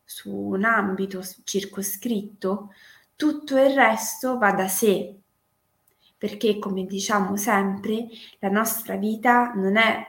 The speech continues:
fatta a compartimenti stagni.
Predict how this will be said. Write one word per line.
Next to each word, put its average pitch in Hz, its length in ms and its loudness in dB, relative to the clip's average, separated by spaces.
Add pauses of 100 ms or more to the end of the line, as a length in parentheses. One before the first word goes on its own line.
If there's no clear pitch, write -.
(300)
fatta 190 680 -2
a 196 140 -6
compartimenti 185 960 -6
stagni. 180 760 -6